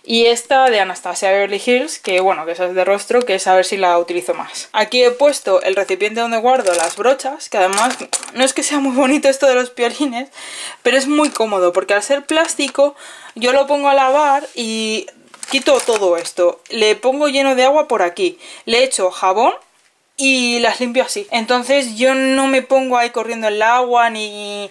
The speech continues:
no, no, no desperdicio nada. Simplemente les doy vueltas y con el mismo recipiente y tal se quedan súper bien. Con cristal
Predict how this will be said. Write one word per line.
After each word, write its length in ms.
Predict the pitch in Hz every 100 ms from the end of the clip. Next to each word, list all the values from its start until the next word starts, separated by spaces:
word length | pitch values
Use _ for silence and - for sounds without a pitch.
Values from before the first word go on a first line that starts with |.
| - - - -
no, 300 | 208 247 269
no, 140 | 262
no 100 | 233
desperdicio 580 | 254 262 277 254 240 220
nada. 280 | 202 180 175 196
Simplemente 540 | 190 233 254 233 202
les 160 | 196 190
doy 140 | 233
vueltas 720 | 240 220 240 254 370 392 - -
y 260 | 240 226
con 160 | 226 208
el 100 | 196
mismo 160 | 220 254
recipiente 680 | 254 247 - 208 226 220
y 60 | 196
tal 340 | - 208 269 - - -
se 140 | -
quedan 220 | 220 240 240
súper 340 | 226 220 202
bien. 320 | 190 190 175 - - - - -
Con 220 | - 240 214
cristal 680 | 240 254 - 320 339 233